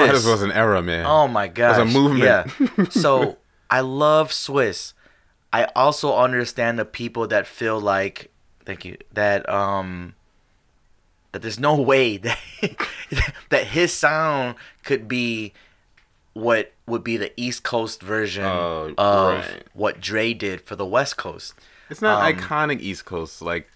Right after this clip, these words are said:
Speaker 1: Dre's
Speaker 2: it's
Speaker 1: sound is
Speaker 2: not,
Speaker 1: iconic
Speaker 2: it's
Speaker 1: West
Speaker 2: not
Speaker 1: Coast.
Speaker 2: iconic.
Speaker 1: It's distinctive.
Speaker 2: I, I feel like the era,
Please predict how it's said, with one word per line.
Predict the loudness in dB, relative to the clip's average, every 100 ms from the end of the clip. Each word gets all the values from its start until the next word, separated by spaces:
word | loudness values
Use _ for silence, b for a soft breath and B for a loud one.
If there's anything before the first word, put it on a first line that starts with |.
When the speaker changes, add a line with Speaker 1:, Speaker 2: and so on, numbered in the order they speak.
| _
Speaker 1:
Dre's | -4 -2 -2
Speaker 2:
it's | -2
Speaker 1:
sound | -2 -2 -2
is |
Speaker 2:
not, | 0 2 2 2 0
Speaker 1:
iconic | -4
Speaker 2:
it's | -6 -4
Speaker 1:
West | 0
Speaker 2:
not | 2 2 0
Speaker 1:
Coast. | -2
Speaker 2:
iconic. | -4 -2 -4 -8 -14 _ b b b b
Speaker 1:
It's | -8 -6
distinctive. | -6 -2 -2 -2 -2 -2
Speaker 2:
I, | 0
I | -2
feel | -2 -2
like | -2 -2
the | -2 0
era, | 2 2 4 2